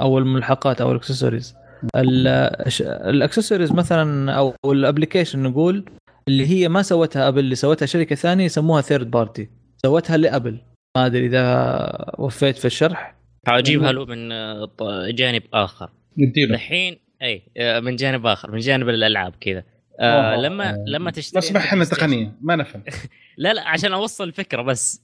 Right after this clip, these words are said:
Speaker 3: طيب حبيبي.
Speaker 2: لما تشتري، آه، بلاي ستيشن، في عندك ألعاب من شركة بلاي ستيشن نفسها، آه، من شركة سوني
Speaker 3: سوني.
Speaker 2: نفسها. وفي عندك ألعاب من، آه، إي إي، آه، م-، آه،
Speaker 3: غير
Speaker 2: شركات
Speaker 3: فيفا.
Speaker 2: ثانية
Speaker 3: خلينا نقول
Speaker 2: كثير.
Speaker 3: فيفا.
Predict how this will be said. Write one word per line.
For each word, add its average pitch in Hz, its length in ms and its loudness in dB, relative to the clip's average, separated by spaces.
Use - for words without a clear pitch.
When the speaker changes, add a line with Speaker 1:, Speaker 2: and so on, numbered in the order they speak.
Speaker 3:
طيب 135 200 6
حبيبي. 113 360 -4
Speaker 2:
لما 180 260 -2
تشتري، 170 560 -2
آه، 131 400 2
بلاي 123 180 -6
ستيشن، 117 400 -2
في 170 100 -6
عندك 196 400 -6
ألعاب 175 420 0
من 151 120 -6
شركة 151 420 -4
بلاي 143 140 -4
ستيشن 160 400 -2
نفسها، 110 320 -6
آه، 131 160 2
من 131 120 0
شركة 151 340 0
سوني 131 340 0
Speaker 3:
سوني. 113 120 2
Speaker 2:
نفسها. 104 240 -6
وفي 226 240 0
عندك 214 360 -4
ألعاب 160 380 -2
من، 151 400 -8
آه، 120 760 -4
إي 185 320 -10
إي، 175 440 0
آه، 147 320 2
م-، 123 640 -8
آه، 95 520 -2
Speaker 3:
غير - 0 -
Speaker 2:
شركات 269 200 2
Speaker 3:
فيفا. 214 300 -2
Speaker 2:
ثانية 185 160 -8
Speaker 3:
خلينا 220 180 -6
نقول 220 120 -4
Speaker 2:
كثير. 117 100 -10
Speaker 3:
فيفا. 160 380 -6